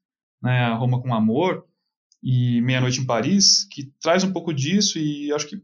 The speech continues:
boa parte dos filmes dele que se passam em Manhattan também tem um pouco dessa, dessa vivência.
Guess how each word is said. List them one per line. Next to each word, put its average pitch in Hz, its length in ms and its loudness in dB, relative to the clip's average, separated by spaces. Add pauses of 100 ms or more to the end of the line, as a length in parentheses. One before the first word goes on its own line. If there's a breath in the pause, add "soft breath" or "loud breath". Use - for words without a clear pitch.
boa 202 180 -2
parte 170 240 0
dos 151 140 -2
filmes 143 260 -2
dele 127 220 0
que 123 80 -6
se - 120 -2
passam 127 260 -2
em 123 40 -2
Manhattan 127 580 -2
também 160 280 -8
tem 165 140 -12
um 160 60 -10
pouco 160 200 -12
dessa, 160 420 -2
dessa 147 220 -2
vivência. 135 520 0